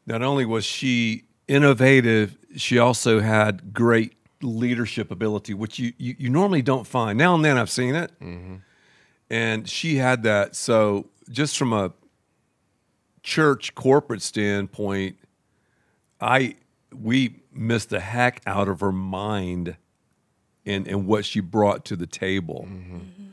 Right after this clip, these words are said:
Speaker 1: And obviously, from a parental standpoint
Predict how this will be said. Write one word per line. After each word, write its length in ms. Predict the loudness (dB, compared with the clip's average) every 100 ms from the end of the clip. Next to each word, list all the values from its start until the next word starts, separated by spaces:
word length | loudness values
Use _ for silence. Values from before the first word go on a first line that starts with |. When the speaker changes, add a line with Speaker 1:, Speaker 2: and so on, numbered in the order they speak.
| _ _ _
Speaker 1:
And 140 | -10 -4
obviously, 960 | 0 2 0 -2 -4 -4 -4 -4 -8 -12 _ _ _ _ _ _ _
from 720 | -8 -4 -2 -4 -4 -6 -12 _ _ _ _ _ _ _ _ _ _ -8
a 120 | -6
parental 880 | -2 -2 -2 -4 -4 -4 -4 -8 -16 _ _ _
standpoint 840 | -16 -8 -6 -6 -8 -6 -6 -8